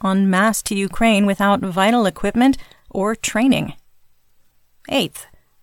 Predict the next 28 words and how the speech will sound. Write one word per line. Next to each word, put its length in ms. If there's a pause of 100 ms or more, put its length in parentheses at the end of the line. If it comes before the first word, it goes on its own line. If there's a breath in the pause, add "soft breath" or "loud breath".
(420)
in 200
our 200
assessment, 600
there 140
is 100
a 80
heightened 400
risk 260
of 140
terror 340
attacks 460
on 160
cities 360
in 140
central 460
and 200
western 440
Ukraine 480
through 360
the 120
weekend 440 (280 soft breath)
with 100
the 140
ratification 760
of 140
sham 340
referendum 560
borders. 440